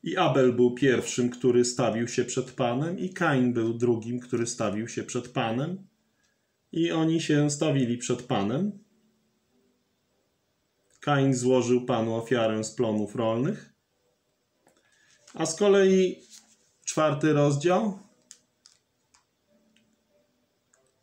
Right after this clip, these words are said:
mówi, dwudziesty szósty werset: „Setowi także urodził się syn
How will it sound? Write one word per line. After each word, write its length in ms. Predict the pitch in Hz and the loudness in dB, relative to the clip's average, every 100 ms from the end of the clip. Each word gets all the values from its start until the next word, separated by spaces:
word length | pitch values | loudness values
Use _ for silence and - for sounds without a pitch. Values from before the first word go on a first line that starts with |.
| _ _ _ _ | _ _ _ _
mówi, 640 | 135 151 143 151 147 143 - _ _ _ - | 0 2 2 2 2 0 -8 _ _ _ -10
dwudziesty 540 | 123 139 143 143 147 | -2 0 2 0 0
szósty 360 | 135 135 - 139 | 0 -2 0 0
werset: 500 | 135 139 139 190 - | 2 2 2 -2 -2
„Setowi 480 | - 160 170 170 170 | -2 -2 0 -2 -2
także 420 | 185 180 143 127 | -2 0 0 0
urodził 480 | 117 117 110 113 117 | 0 0 -2 -4 -4
się 280 | - 120 123 | -4 -4 -4
syn 460 | - 139 147 - | -2 0 0 -4